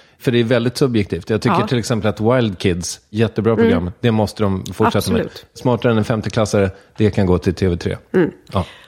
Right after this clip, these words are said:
Speaker 2: Och jag, eh, har, eh, sett Smartare än en femtioklassare någon enstaka gång.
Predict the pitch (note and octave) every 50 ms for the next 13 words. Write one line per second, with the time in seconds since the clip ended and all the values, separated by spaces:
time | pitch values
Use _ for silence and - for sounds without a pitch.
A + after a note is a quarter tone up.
0 | - - - - G#3 F#3 - - - G#3 G3 F#3+ F#3+ F#3+ F#3+ E3 E3 G3 F3+ F3+
1 | F3+ F3 E3+ E3 E3 D#3+ D#3 D#3 F3 F3 E3 D#3+ - - - - - G1+ G1+ -
2 | - G1+ G1+ - - - F#3+ F3+ - - - - F#3+ E3 D#3+ - F3 E3 E3 D#3
3 | D#3+ E3+ D#3 D#3+ D#3+ - - D3+ D3+ - - - - - - - - - - -
4 | F3 E3+ F3+ F3 E3 D3+ - - D#3 F3+ G#3+ B3+ D4 D#4+ D#4